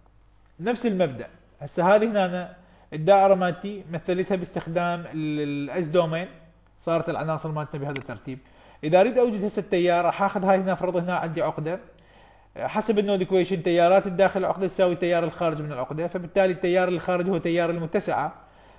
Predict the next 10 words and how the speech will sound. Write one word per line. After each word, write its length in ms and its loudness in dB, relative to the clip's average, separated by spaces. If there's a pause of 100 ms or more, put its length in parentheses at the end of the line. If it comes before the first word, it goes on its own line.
فبالتالي 420 4
تيار 320 4
المتسعة 440 -2
يساوي 320 0
لي 100 0
فولتية 400 0
المتسعة 840 0
على 400 2 (300)
ممانعة 720 2
المتسعة 600 -4